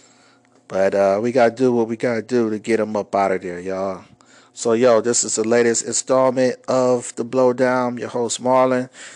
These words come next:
I'ma give you some more content. Uh, check out Dre Money.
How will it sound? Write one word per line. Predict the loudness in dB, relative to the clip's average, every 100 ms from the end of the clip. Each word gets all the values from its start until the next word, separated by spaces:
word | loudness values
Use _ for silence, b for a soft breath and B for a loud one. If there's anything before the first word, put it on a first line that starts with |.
| B _
I'ma | -8 -6 -4 -6 -8 _
give | -8
you | -6
some | -4 -2
more | 0 -2
content. | -2 -2 -2 -2 0 0 0 -10 B B B B _ -6
Uh, | -2 -2 -2 -6
check | -2 0 2
out | 4 2 0 _ _ _
Dre | -6 0 2
Money. | 4 2 2 0 -6